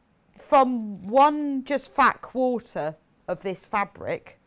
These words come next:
you can either use it as it is, 'cause it's amazing. It's like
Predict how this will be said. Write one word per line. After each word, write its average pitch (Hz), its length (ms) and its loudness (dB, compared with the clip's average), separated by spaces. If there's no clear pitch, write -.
you 240 340 -2
can 247 280 -6
either 269 340 4
use 233 360 -4
it 196 160 -6
as 202 260 -4
it - 140 -8
is, 147 320 -6
'cause 175 180 -14
it's - 180 -14
amazing. 220 420 -6
It's - 160 -10
like 175 140 -2